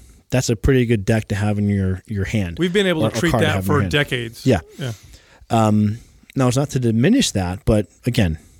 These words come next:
Speaker 1: that, that's, that's a pretty good one to get if you're gonna have something. Now, this is more so my inference, but I think there is some data to support this.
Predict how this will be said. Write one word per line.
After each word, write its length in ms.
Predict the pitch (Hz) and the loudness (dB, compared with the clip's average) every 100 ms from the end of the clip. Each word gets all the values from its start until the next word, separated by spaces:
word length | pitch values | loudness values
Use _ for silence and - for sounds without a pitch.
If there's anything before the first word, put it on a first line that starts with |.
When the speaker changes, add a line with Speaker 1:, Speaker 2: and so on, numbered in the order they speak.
| - | -8
Speaker 1:
that, 140 | 113 | -4
that's, 220 | 123 117 - | -2 -2 -4
that's 180 | 127 107 | -6 -6
a 40 | |
pretty 280 | - 180 151 | -2 -2 2
good 140 | 135 | 2
one 140 | 117 110 | 2 2
to 80 | 101 | 0
get 160 | 101 | -2
if 120 | 95 | -2
you're 80 | 104 | 0
gonna 300 | 104 95 92 - _ - | 0 0 -2 -8 _ -10
have 200 | 104 92 | -4 -2
something. 440 | 104 90 92 92 - - - - - _ _ _ _ _ _ _ _ - | -2 -2 -4 -8 -12 -20 -20 -20 -20 _ _ _ _ _ _ _ _ -4
Now, 300 | 139 131 127 113 - - - | 2 4 2 0 -14 -18 -4
this 240 | 139 180 | 0 0
is 120 | 175 | 0
more 220 | 135 131 139 | 0 0 0
so 460 | - 127 123 117 - - _ - | 2 2 4 2 -2 -18 _ -2
my 260 | 120 120 | 2 2
inference, 460 | 123 123 - 131 123 | 2 -2 0 -2 0
but 140 | 110 | -2
I 40 | 107 | 0
think 200 | 113 107 | -2 0
there 140 | 110 | 0
is 100 | 110 | 0
some 180 | 113 104 | -2 0
data 260 | 104 107 104 | 2 2 0
to 340 | - 101 92 | 0 0 0
support 400 | - - 110 104 | -4 -2 -2 2
this. 240 | 117 113 | 2 2